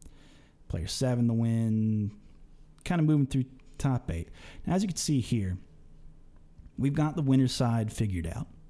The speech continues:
but we haven't, we're not quite at losers semifinals yet, even though we're in losers side top eight. The issue here for, for these players in Winterside, and this just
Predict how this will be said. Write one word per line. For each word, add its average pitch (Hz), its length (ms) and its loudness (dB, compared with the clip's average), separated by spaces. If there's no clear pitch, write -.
but 101 100 0
we 113 140 0
haven't, 143 460 2
we're 120 100 2
not 131 320 2
quite 139 320 2
at 131 140 -2
losers 117 320 2
semifinals 101 680 -2
yet, - 240 -4
even 131 340 4
though 117 140 2
we're 113 160 0
in 110 120 0
losers 107 260 0
side 101 280 -2
top 95 320 -4
eight. - 140 -10
The 170 280 2
issue 233 320 2
here 107 380 0
for, 110 560 0
for - 100 -2
these 147 200 2
players 143 380 2
in 131 140 4
Winterside, 131 520 2
and 131 180 4
this - 160 0
just - 260 -2